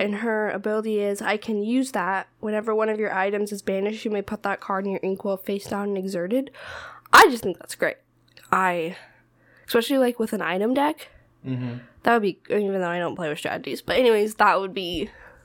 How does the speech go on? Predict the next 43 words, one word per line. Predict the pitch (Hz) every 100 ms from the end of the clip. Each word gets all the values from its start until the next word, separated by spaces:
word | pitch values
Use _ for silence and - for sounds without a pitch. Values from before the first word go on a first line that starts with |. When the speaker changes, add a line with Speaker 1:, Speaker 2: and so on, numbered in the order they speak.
| _ _
Speaker 1:
that'd | 247 240
be |
really | 220 202 196
fun. | 165 165 -
Also, | 226 233 214 202 - - - - - - _ _ _
Speaker 2:
We | 135
got | 151
a |
lot | 120 120 117
of | 113 -
good | 131 117
characters, | 123 107 101 104 107 - - 117
um, | 113 95 113 117 - -
that | 110 107
work | 107 -
with, | 107 -
uh, | 107 107 104 101 -
with | - -
items | 107 107 113 -
now. | 98 110 -
Speaker 1:
Mm-hmm. | 226 220 220 233 -
She's | 277 277
also | 285 370
inkable | 277 277 240 220 208 214 - -
in | 220
a |
five | 220 208 214
play | - 202
cost, | 202 269 285
which | 294
I |
feel | 285 403
like | 269
a |
five | - 220 214
play | 220 214
cost | 214 196 220
is | 202
very | 190 190 185
fair | - 185 185 185
for | - 185
her | 196
ability. | 185 180 190 240 277